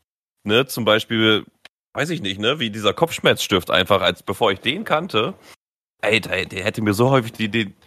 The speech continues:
den Kopf gerettet einfach, ne, aber, ähm,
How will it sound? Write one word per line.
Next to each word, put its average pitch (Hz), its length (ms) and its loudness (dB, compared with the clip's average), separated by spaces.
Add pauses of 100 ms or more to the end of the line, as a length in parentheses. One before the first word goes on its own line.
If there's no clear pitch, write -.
(140)
den 107 100 0
Kopf 156 160 2
gerettet 101 400 2
einfach, 98 400 4
ne, 104 260 2
aber, 95 380 4 (400)
ähm, 101 460 0